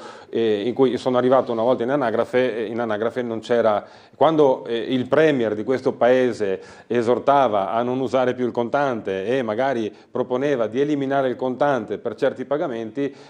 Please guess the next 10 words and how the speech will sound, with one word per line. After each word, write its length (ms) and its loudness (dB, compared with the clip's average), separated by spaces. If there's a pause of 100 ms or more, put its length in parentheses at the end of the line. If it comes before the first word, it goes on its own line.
(140)
in 280 2
un'anagrafe 800 0
di 100 -4
un 200 -2
comune, 720 2
di 100 -4
uno 260 -2
dei 120 0
tanti 300 -4
comuni 560 -2